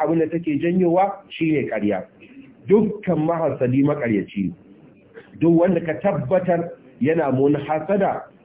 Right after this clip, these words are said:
to duk yanda take ganin nagartan shi, ka kiyaye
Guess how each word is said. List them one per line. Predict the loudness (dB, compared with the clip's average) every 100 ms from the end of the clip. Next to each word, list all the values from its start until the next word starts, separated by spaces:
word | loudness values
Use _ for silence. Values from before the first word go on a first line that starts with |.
| -4
to | 0
duk | 2 2
yanda | 2 2 0
take | 0 0 0
ganin | 0 2
nagartan | 0 0 -2 0 0
shi, | 0 -4 -6 -20 -8
ka | -6
kiyaye | -2 -2 0 0